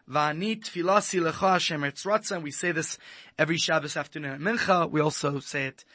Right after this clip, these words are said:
on the high holidays when we open the ark. So when is it a time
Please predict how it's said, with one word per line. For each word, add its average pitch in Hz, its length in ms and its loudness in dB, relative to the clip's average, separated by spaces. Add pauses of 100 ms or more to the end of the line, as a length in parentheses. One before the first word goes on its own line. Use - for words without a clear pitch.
(260)
on - 40 -16
the 127 60 -10
high 131 180 -2
holidays 190 520 8
when 156 160 4
we 156 120 0
open 147 220 -4
the 160 100 -2
ark. 196 340 4 (340)
So - 420 2 (840)
when 226 340 6
is 247 240 6
it - 320 4 (260)
a 170 120 2
time 202 640 8